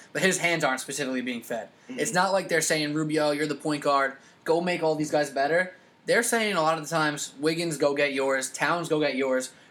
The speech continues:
Speaker 1: Rubio, if you're in, eh, run the point here and there. You'll get yours occasionally."
Speaker 2: Yeah, he's
Speaker 1: So he's getting eight assists on a team where he's not even a focal point in the slightest bit.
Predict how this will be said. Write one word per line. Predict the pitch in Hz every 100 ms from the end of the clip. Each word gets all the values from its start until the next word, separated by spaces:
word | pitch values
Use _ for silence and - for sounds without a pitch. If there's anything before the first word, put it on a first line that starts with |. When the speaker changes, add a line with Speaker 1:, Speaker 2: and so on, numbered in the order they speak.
| -
Speaker 1:
Rubio, | 208 202 208
if | 202
you're | 196
in, | 202 196 196
eh, | 214 196
run | 190
the | 180
point | 175 180 165
here | 160
and | 151
there. | 151 147 143 139 139
You'll | 143
get | 143 135
yours | 131 131 131 135
occasionally." | 123 127 120 110 104
Speaker 2:
Yeah, | 240 240
he's | 139 -
Speaker 1:
So | - 240
he's | 233
getting | 233 240 185
eight | 202
assists | 185 - 208 196
on |
a | 185
team | - 202
where | 180 160 147
he's | 202 190
not | 190 180 180
even | 165
a | 139
focal | - 180 -
point | 165 156 151
in |
the | 143
slightest | - 175 139 -
bit. | 160 -